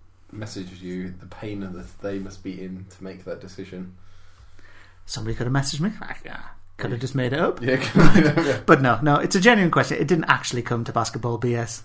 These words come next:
Speaker 2: I leached it off some, off another forum. But should I tell you the <laughs> advice that I typed in on the forum?
Speaker 1: Cool.
Speaker 2: Yeah. Um, I said, "Is the marriage counsellor a man?"
Speaker 1: Why?
Speaker 2: Well,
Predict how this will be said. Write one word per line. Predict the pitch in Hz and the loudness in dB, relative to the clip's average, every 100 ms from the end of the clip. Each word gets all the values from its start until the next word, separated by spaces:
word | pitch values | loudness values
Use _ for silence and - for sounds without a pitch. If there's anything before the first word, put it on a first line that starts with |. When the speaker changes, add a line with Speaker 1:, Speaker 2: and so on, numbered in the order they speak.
| - | -2
Speaker 2:
I | 127 | 0
leached | 127 135 135 - | 2 0 0 -4
it | - | -4
off | - | -4
some, | - 127 127 | -4 -4 -2
off | 139 127 | -2 0
another | 143 135 127 | 2 0 -2
forum. | - 127 120 113 - - - | -2 0 0 -2 -6 -2 8
But | 220 220 | 8 8
should | 190 | 2
I | 190 | 2
tell | 190 202 | 4 4
you | 196 | 4
the | 185 165 | 6 6
<laughs> | |
advice | - 226 170 - | 8 8 8 6
that | 165 | 6
I | 170 180 254 | 8 8 4
typed | - 233 220 196 | 4 4 4 2
in | 190 | 0
on | 185 | 0
the | 185 | -2
forum? | 180 180 208 247 - - | -2 0 2 0 -4 -10
Speaker 1:
Cool. | 110 110 - - - | -6 -6 -10 -20 -8
Speaker 2:
Yeah. | 190 160 - - - - - - | -2 -2 -2 -16 -16 -16 -10 2
Um, | 143 143 143 - - | 4 4 0 -6 -2
I | 190 | 0
said, | 254 - 123 147 - - - - - - _ - - | 0 -2 -2 -2 -6 -18 -20 -20 -20 -20 _ -20 0
"Is | 160 196 - | 2 4 2
the | 160 | 0
marriage | 160 156 - | 0 -2 -2
counsellor | 156 143 147 139 135 | 0 0 0 -2 0
a | 135 | 0
man?" | 131 113 104 110 - - _ - - - - - - - - - 101 113 | 2 0 -4 -10 -18 -20 _ -20 -20 -20 -20 -20 -20 -20 -20 -20 -18 -18
Speaker 1:
Why? | 113 110 110 101 104 113 - - - - - | -16 -12 -8 -8 -8 -10 -14 -20 -20 -18 -12
Speaker 2:
Well, | 110 98 113 208 | -10 -8 -8 -10